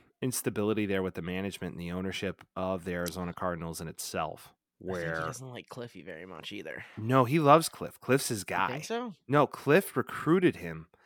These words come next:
Speaker 1: out of high school.
Speaker 2: Mm-hmm.
Speaker 1: Cliff was at Texas A and M, Mike Leach guy,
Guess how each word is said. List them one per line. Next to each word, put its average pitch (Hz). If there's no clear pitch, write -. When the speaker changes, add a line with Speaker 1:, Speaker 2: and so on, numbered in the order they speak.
Speaker 1:
out 123
of 104
high 135
school. -
Speaker 2:
Mm-hmm. 135
Speaker 1:
Cliff 151
was 123
at 110
Texas -
A 117
and 101
M, 104
Mike 107
Leach 117
guy, -